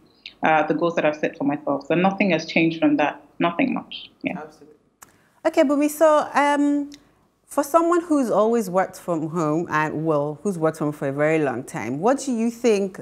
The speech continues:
Speaker 3: the fundamental requirements are for an organization, you know, to, to have in place to ensure that there's an effective
Speaker 1: Mm-hmm.
Speaker 3: work from home, um, culture? In terms of policies, infrastructure, wh-, what are your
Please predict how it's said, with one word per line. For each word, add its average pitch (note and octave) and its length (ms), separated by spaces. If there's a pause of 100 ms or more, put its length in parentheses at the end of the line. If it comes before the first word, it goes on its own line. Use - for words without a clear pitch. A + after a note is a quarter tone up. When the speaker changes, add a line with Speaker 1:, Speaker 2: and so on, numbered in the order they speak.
Speaker 3:
the E3 160
fundamental F#3 640
requirements E3+ 680
are D3 340 (240)
for E3 240
an D#3+ 80
organization, D#3+ 1120
you E3+ 80
know, D#3 180
to, E3 340 (140)
to F3+ 140
have G3+ 200
in D#3+ 120
place E3+ 400 (100)
to D#3+ 160
ensure D#3+ 420
that D3 380 (320)
there's E3 160
an D3+ 160
effective F#3 480
Speaker 1:
Mm-hmm. F#3+ 100
Speaker 3:
work E3+ 220
from D#3+ 220
home, E3+ 400 (260)
um, D3 440
culture? D#3 600 (280)
In E3+ 100
terms G#3 300
of E3 160
policies, G3 680
infrastructure, F3+ 920
wh-, E3+ 240
what G3 160
are G3+ 60
your E3 380